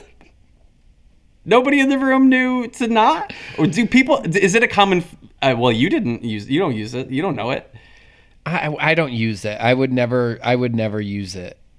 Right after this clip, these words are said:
Speaker 2: <laughs>
Speaker 1: I, I mean, I,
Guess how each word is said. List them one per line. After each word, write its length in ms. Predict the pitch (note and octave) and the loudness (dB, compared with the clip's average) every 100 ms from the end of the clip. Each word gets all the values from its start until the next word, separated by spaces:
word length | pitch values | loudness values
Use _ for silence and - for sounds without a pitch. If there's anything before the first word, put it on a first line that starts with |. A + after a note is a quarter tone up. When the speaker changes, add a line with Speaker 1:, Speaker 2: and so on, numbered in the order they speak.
| _ _ | _ _
Speaker 2:
<laughs> 1000 | - - - - G4 - _ _ _ _ - | -12 -10 -14 -20 -20 -20 _ _ _ _ -4
Speaker 1:
I, 600 | F3+ F3+ F3+ C#3+ F3+ C#3+ | 0 2 2 2 2 2
I 140 | D3+ | 2
mean, 160 | G#3 G3+ | 4 2
I, 480 | D3 F#3+ G#3 D3 | 6 6 6 2